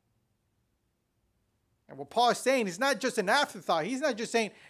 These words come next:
"Hey, I just came up with this thought. What do you guys think?" This is something he knows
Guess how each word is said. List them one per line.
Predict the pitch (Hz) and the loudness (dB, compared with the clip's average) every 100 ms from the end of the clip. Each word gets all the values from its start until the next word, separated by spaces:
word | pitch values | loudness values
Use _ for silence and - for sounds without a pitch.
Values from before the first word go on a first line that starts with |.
| - | -2
"Hey, | 262 165 - - | -2 -2 -16 -4
I | 240 | -2
just | 294 - | 0 0
came | 302 294 | 0 4
up | 269 | 4
with | 240 | 2
this | 208 - | -4 -6
thought. | - 254 196 | 2 4 6
What | 220 | 4
do | |
you | 277 | 4
guys | 254 - | 4 2
think?" | - 285 226 131 - _ _ _ _ _ _ _ _ _ _ _ _ _ _ _ _ _ _ _ _ _ _ _ _ _ _ _ _ _ _ _ _ _ _ _ _ _ _ _ _ _ _ _ | -4 0 0 -2 -16 _ _ _ _ _ _ _ _ _ _ _ _ _ _ _ _ _ _ _ _ _ _ _ _ _ _ _ _ _ _ _ _ _ _ _ _ _ _ _ _ _ _ _
This | - 220 | -14 -6
is | 311 | -4
something | 311 302 277 226 | 4 2 4 -2
he | 202 302 | 0 2
knows | 294 262 - | 4 4 2